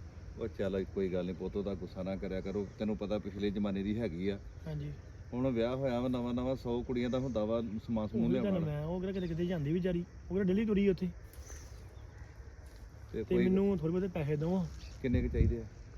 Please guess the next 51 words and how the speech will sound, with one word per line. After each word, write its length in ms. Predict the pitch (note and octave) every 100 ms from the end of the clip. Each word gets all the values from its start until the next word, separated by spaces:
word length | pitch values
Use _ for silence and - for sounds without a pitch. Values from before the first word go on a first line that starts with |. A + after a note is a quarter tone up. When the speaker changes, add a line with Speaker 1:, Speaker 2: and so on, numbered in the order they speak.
| - - - - -
Speaker 2:
ਦੇ 60 | F3+
ਦਿਓ 80 | G#3
ਦੋ 160 | A3+
ਕੁ 80 | G3+
ਹਜ਼ਾਰ 160 | A3 B3
ਰੁਪਈਆ। 280 | F3 F3+ G3+ - - - - -
Speaker 1:
ਸਰ 100 | A2
ਜੂਗਾ? 240 | A#2+ C#3 D#3 - - -
Speaker 2:
ਹਾਂਜੀ, 180 | F3 G3+
ਹਾਂਜੀ, 200 | G3 A3
ਜ਼ਿਆਦਾ 200 | G3+ G3
ਨਹੀਂ 100 | G#3
ਸਮਾਨ 220 | G3+ F#3
ਲਿਆਉਣਾ, 240 | G3+ F3 F#3+ - - - - - -
ਮਾੜਾ 140 | F3+
ਜਿਹਾ 80 | F#3
ਇੱਕ 120 | F#3
ਸੂਟ 200 | D#3+ D3+
ਲਿਆਉਣਾ, 180 | E3 F#3
ਉਹ 60 | F#3+
ਮੇਰੇ 140 | F#3
ਕੋਲ 80 | F3
ਪੈਸੇ 240 | E3 D3+
ਹੈਗੇ 300 | F3 C3 D3
ਆ, 40 | F3+
ਤੇ 480 | - - - -
Speaker 1:
ਅੱਛਾ। 80 | A3
Speaker 2:
ਬਾਕੀ 260 | E3 D#3 E3
ਸਮਾਨ 300 | D#3+ D#3 D#3
ਲਊਗੀ 280 | E3 D3 D3
ਤੇ 100 | D#3
ਉਹ 100 | D3
ਫਿਰ 120 | D3+
ਦੇ 100 | C#3+
ਦਿਓ 80 | C#3
ਦੋ 160 | D3
ਕੁ 100 | C3+
ਹਜ਼ਾਰ 120 | D#3 E3
ਰੁਪਈਆ। 220 | C#3 B2 - - - - -
Speaker 1:
ਚੱਲ 180 | B2+ B2
ਕੋਈ 260 | C#3 B2+ B2
ਨਹੀਂ, 140 | E3 D#3 -
Speaker 2:
ਹਾਂਜੀ। 100 | D3
Speaker 1:
ਤੂੰ 120 | C#3 C3+
ਘਰ 160 | C#3+ G#2
ਚੱਲ, 180 | G#2+ G#2+
ਫਿਰ 160 | B2
ਮਾਨ 200 | B2 A#2
ਕੇ 80 | G2
ਦਿੰਦਾ 200 | G2 D2+
ਵਾ। 100 | D2+